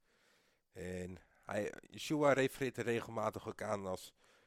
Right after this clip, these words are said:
de soferim. En dat wil zeggen de, de schriftgeleerden.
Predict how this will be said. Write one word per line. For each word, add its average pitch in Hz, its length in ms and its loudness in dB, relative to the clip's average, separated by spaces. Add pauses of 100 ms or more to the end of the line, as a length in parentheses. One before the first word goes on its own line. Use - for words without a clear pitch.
(160)
de 85 360 -6 (180)
soferim. 113 920 0 (520)
En 76 320 -8
dat 95 160 -8
wil 95 100 -8
zeggen 95 400 -4
de, 85 360 -6 (540)
de - 120 -16
schriftgeleerden. 101 1300 -2